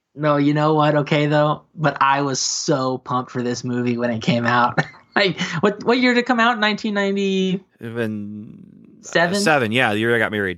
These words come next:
Speaker 2: yeah.
Speaker 1: Yeah, so I was seven, and, uh, I, yeah, I was just so into it, 'cause Mister Freeze is my favorite Batman villain.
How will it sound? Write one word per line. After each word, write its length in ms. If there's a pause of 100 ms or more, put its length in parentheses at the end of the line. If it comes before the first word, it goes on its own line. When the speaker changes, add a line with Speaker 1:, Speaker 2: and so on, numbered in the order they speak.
(140)
Speaker 2:
yeah. 220 (640)
Speaker 1:
Yeah, 240
so 180
I 140
was 180
seven, 400 (720)
and, 440
uh, 440 (100)
I, 160
yeah, 240
I 60
was 180
just 240
so 720 (180)
into 360
it, 80
'cause 160
Mister 360
Freeze 360
is 160
my 160
favorite 540 (260)
Batman 480
villain. 320